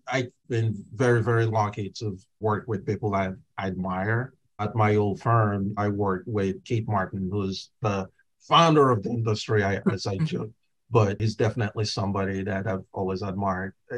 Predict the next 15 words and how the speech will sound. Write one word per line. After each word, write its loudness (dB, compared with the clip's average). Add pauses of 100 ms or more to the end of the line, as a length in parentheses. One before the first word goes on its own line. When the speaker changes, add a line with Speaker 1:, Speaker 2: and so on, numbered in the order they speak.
Speaker 1:
And 2
I 2
think -2 (260)
in 4
my 6
experience, 2
it's -8
important 4
to -4
learn 2 (440)
not 6
just 0
from -2
people -2
senior 0